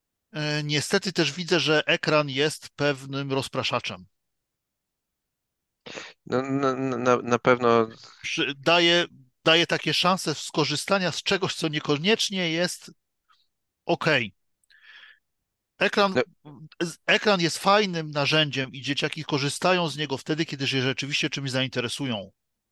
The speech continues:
Speaker 1: I kiedy szukają na ten zain-, na ten temat, który, na którym się zainteresowały, wiadomości i na, i czy to będzie filmik, czy to będzie s-, czy to będzie artykuł, czy cokolwiek, czy, czy czytają, czy, czy posłuchają,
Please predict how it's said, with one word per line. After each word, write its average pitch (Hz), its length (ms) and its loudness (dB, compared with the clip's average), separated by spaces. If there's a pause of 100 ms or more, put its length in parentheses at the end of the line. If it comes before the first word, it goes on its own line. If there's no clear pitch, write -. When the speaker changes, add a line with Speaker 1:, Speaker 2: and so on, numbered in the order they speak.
(680)
Speaker 1:
I 117 60 -12
kiedy 139 220 -4
szukają 160 360 0
na 147 120 2
ten 143 180 -2
zain-, 131 320 -2
na 131 200 -2
ten 135 220 -6
temat, 151 460 0 (200)
który, 127 240 -10
na 131 120 -6
którym 147 200 -6
się 139 140 -4
zainteresowały, 131 840 0 (340)
wiadomości 131 840 0 (420)
i 143 120 -6
na, 165 120 0 (100)
i 226 200 -4
czy - 160 -6
to 151 140 -2
będzie 139 260 0
filmik, 117 380 -6
czy 135 120 -6
to 151 100 -4
będzie 151 240 0
s-, - 160 -4 (140)
czy 147 120 -4
to 156 140 2
będzie 151 320 2
artykuł, 143 360 -4
czy - 120 -12
cokolwiek, 143 480 0 (320)
czy, 147 160 -10
czy 151 160 -2
czytają, 151 400 0
czy, 131 180 -6
czy - 160 -6
posłuchają, 143 680 0